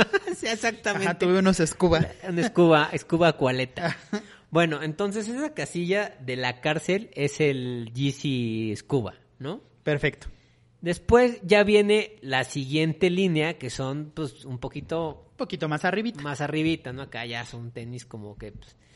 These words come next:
Speaker 1: tienen, tienen más, más, más ondilla, a lo mejor es una colaboración o un, o que no es acá tan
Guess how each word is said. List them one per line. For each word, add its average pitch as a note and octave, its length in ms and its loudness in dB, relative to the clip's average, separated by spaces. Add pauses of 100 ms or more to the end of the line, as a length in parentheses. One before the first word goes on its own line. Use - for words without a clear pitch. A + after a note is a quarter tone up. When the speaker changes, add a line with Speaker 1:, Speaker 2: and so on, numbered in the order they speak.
(280)
Speaker 1:
tienen, C3+ 380 -2
tienen D3+ 340 0
más, C#3+ 300 4
más, C3 260 -6
más C3+ 240 -4
ondilla, D3 460 0
a C3+ 40 -4
lo A#2+ 100 -10
mejor C3 280 -8
es C3 220 -10 (480)
una C#3+ 260 -4
colaboración C3+ 960 4
o C3 160 4
un, C#3 240 0
o A#2+ 500 -2
que B2+ 100 -6
no C3 140 -2
es C3 140 -4
acá B2+ 260 -4
tan A#2 400 -8